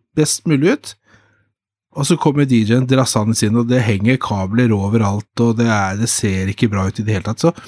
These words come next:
tenk på det. Det er ting du kan kjøpe som ikke koster all verden. For eksempel hvis du har en, eh, hvis du bare har topper, for eksempel, ja, du får kjøpt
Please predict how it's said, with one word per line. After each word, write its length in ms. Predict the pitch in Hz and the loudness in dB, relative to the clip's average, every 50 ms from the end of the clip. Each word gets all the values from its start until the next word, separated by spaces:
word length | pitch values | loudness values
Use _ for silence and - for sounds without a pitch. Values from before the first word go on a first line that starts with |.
| - - - _ _ _ _ _ _ _ | -20 -20 -20 _ _ _ _ _ _ _
tenk 320 | - - 180 180 180 - | -6 -4 -4 -4 -6 -4
på 140 | - 226 202 | -2 0 2
det. 160 | 151 120 123 - - _ _ _ _ _ _ _ _ _ _ _ _ _ _ _ _ _ _ _ _ - - - - _ _ _ - | 2 2 2 0 -4 _ _ _ _ _ _ _ _ _ _ _ _ _ _ _ _ _ _ _ _ -20 -20 -20 -20 _ _ _ -2
Det 80 | 139 147 | 0 2
er 220 | 160 160 180 180 | 2 2 2 0
ting 240 | - - 143 127 127 123 | 0 0 0 2 2 2
du 20 | 131 127 | 0 0
kan 80 | 156 160 | 0 -2
kjøpe 400 | 151 - - 147 110 - - 127 | 0 0 0 0 0 0 -2 -2
som 160 | - 151 147 | 0 0 0
ikke 380 | 143 127 - - - 123 123 127 - - | 0 0 0 -2 0 0 0 0 -2 -4
koster 300 | - 120 - - - 110 | -6 -8 -6 -4 -2 -2
all 80 | 110 107 | 0 0
verden. 380 | 104 98 95 90 104 113 123 - _ _ _ _ _ _ _ _ _ | 0 -2 -4 -4 -4 -6 -6 -6 _ _ _ _ _ _ _ _ _
For 80 | 160 147 | -2 0
eksempel 320 | - 151 123 - 151 139 | 0 0 0 0 0 -2
hvis 100 | 131 - | 0 2
du 80 | 156 147 135 | 0 2 2
har 220 | 135 123 123 123 127 | 2 2 4 4 4
en, 300 | 127 131 127 127 131 131 131 131 | 2 2 2 0 0 0 0 0
eh, 600 | 131 131 131 131 131 131 131 127 127 127 127 127 120 110 - _ _ _ - | 0 2 2 0 0 0 0 0 0 0 0 -2 -2 -4 -10 _ _ _ -8
hvis 140 | 131 135 156 | -4 -2 0
du 60 | 151 156 | 2 4
bare 260 | 151 135 123 120 120 | 4 6 6 6 4
har 140 | 131 135 - | 4 2 2
topper, 320 | - - 143 - _ - 107 | 0 -2 -4 -2 _ -4 -2
for 120 | - 131 | 0 0
eksempel, 400 | 117 127 120 113 - 151 151 147 135 | 2 2 0 0 0 -2 -4 -2 -2
ja, 220 | 139 156 180 190 | 0 2 2 2
du 240 | 196 190 - 170 165 160 - | 0 -2 -4 -6 -6 -6 -4
får 160 | - 180 - - | -4 -2 0 0
kjøpt 160 | 175 175 - | 0 -2 -4